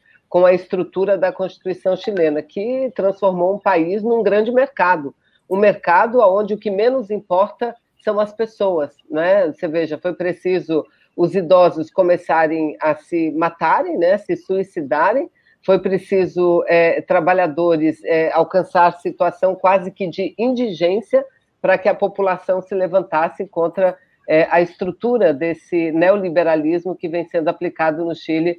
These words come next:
há muito tempo, né? Então, pra gente, sem dúvida nenhuma, é um, é um forte sopro de esperança. Nós que vivemos sobre a ditadura de Bolsonaro aqui, porque é uma ditadura à la Bolsonaro, não é? Que vivemos isso, pra gente, sem dúvida nenhuma,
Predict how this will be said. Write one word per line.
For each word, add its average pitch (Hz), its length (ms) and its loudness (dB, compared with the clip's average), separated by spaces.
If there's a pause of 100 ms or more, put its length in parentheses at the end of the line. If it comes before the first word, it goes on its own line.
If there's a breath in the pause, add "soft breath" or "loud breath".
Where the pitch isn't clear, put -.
(280 soft breath)
há 170 60 4
muito 175 280 0
tempo, 147 380 -2
né? 156 160 2
Então, 202 260 2
pra 214 220 2
gente, 175 380 0
sem 170 160 -2
dúvida 185 320 0
nenhuma, 175 280 0
é 185 60 2
um, 180 160 -4
é 175 80 0
um 175 100 0
forte 190 640 2
sopro 196 640 -2 (240 soft breath)
de 156 180 -4
esperança. 160 760 2
Nós 180 300 2
que 170 100 -6
vivemos 165 400 0
sobre 165 220 2
a 160 40 2
ditadura 160 600 0
de 151 100 -6
Bolsonaro 156 720 -2
aqui, 170 240 -6
porque - 200 -8
é 554 100 0
uma 453 160 0
ditadura 220 540 2
à - 20 4
la 254 140 6
Bolsonaro, 214 840 0
não 143 160 -4
é? 185 160 0 (440 soft breath)
Que 190 100 -4
vivemos 185 560 -4
isso, 196 340 -4
pra 170 200 0
gente, 175 280 -2
sem 175 160 -4
dúvida 170 300 0
nenhuma, 175 460 2